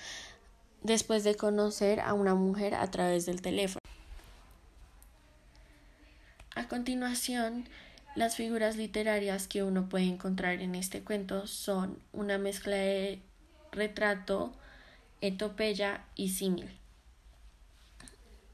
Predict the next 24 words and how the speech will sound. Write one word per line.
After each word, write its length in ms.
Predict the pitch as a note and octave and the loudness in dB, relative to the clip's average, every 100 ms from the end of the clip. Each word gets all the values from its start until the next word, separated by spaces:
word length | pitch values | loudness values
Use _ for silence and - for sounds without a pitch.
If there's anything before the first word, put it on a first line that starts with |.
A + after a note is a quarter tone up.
| - - - | -20 -10 -2
En 140 | A3+ | 0
la 200 | A#3 A#3 | 0 0
página 520 | A#3 A#3+ A3+ A#3 G3+ | -2 -2 -2 0 0
once, 520 | B3 B3+ A#3+ A3 A3 A3 | 0 -2 -2 -4 -2 0
en 80 | |
la 160 | G#3+ G#3 | 0 0
parte 300 | G#3 G3 G3+ | -2 0 -6
final 460 | G3 G#3+ G#3 G3 - | -4 -2 -2 -2 -2
en 120 | G3+ | -4
la 160 | G3 | -4
que 80 | F#3+ | -4
explica 460 | G3 - G3 G3 F#3+ | -6 -6 -4 -4 -2
cómo 340 | G3 G3 F#3+ | -2 -2 -2
él 300 | - G3+ G#3+ - - - - | 0 0 0 -8 -14 -12 -10
estra-, 520 | A3 - G3+ G3 F#3+ | -4 0 2 0 -4
estaba 420 | A3+ G3 G#3 G3 | -10 -2 0 0
tratando 640 | F#3+ G3+ G3 G3+ F#3+ F#3+ F#3+ | 0 -2 0 0 2 2 2
de 160 | F#3+ | 0
crear 340 | - G#3 F#3+ F#3+ | -2 0 4 4
el 160 | F#3 | 2
retrato 480 | G3 F#3+ F#3+ F#3 F#3 | 0 -2 0 0 2
de 60 | F#3 | 2
la 100 | F3+ | 2
mujer, 440 | F#3+ G#3+ G3 | 0 0 -2